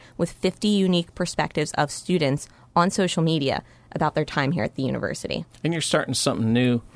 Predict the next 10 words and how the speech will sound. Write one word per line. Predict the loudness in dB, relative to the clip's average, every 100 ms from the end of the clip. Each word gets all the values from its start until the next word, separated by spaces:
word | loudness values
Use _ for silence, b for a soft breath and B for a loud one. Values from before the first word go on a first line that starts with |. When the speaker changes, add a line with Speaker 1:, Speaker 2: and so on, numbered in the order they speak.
| -2
Speaker 2:
why, | 0 0 -2
tonight, | -2 2 4 4 0 -4 -2 0
Speaker 1:
<laughs> | 2
Speaker 2:
that's | 2 4
Speaker 1:
We |
Speaker 2:
gonna | 2 0
carry | 2 4 6 6
on | 4 2 0
through, | 0 2 4
uh, | 4